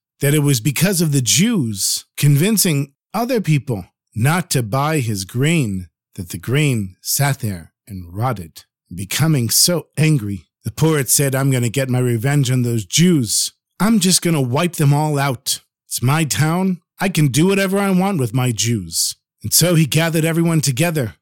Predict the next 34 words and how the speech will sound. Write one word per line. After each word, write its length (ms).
and 120
was 180
about 320
to 120
attack 400
everyone. 500
But 140
then 200
all 180
of 80
a 60
sudden, 460
this 200
very 280
distinguished 560
official, 500
and 80
when 100
he 60
comes 260
out, 160
the 80
first 260
thing 140
he 60
says 260
to 60
the 60
poets 380
is, 140
"What's 200
going 240
on 200
here? 320